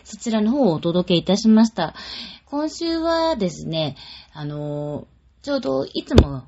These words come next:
本番が終わった後って、一周お休みにして、その、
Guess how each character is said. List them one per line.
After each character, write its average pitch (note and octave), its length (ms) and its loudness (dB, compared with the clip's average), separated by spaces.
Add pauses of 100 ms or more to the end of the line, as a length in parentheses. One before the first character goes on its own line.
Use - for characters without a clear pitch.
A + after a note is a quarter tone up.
(220)
本 D4 160 -6
番 D4+ 160 0
が D4 180 2
終 C#4 60 2
わ C#4 100 0
っ C#4 80 -8
た C#4 120 -2
後 C4+ 240 -6
っ C3 40 -12
て、 D3 380 -4 (300)
一 C#4 100 -6 (200)
周 D#4 60 -4
お C#4+ 140 0
休 C#4+ 240 0
み C4 160 4
に B3 160 4
し - 60 -8
て、 G3+ 280 0 (360)
そ G3 140 -8
の、 D3+ 340 -6